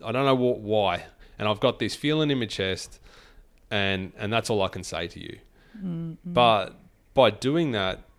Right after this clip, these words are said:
Speaker 1: then you, you're like, "Oh, that's really interesting." And then you start to maybe unpack or ask questions, and maybe that's the benefit of being coaches. But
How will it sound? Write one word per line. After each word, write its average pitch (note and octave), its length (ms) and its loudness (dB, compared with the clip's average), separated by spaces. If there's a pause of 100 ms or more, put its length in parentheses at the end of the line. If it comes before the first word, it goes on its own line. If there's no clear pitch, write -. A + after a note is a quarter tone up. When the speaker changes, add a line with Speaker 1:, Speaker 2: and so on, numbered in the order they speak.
(300)
Speaker 1:
then G#2+ 380 -2
you, A2 200 -2
you're A2 260 -4
like, G#2 260 -2
"Oh, C#3 240 0
that's - 220 -8
really G#2 240 -6
interesting." F#2+ 560 -8
And F#2+ 120 -8
then G2 160 -6
you G2+ 180 -6
start - 360 -6
to - 80 -12
maybe F#2 280 -6
unpack F#2 600 -8 (240)
or G2+ 120 -6
ask G2 280 -2
questions, F#2+ 560 -4
and F#2 160 -8
maybe F#2 200 -6
that's E2 200 -10
the F2 60 -14
benefit F2 360 -12
of E2 80 -16
being F2 220 -10
coaches. F#2+ 520 -12
But - 240 -4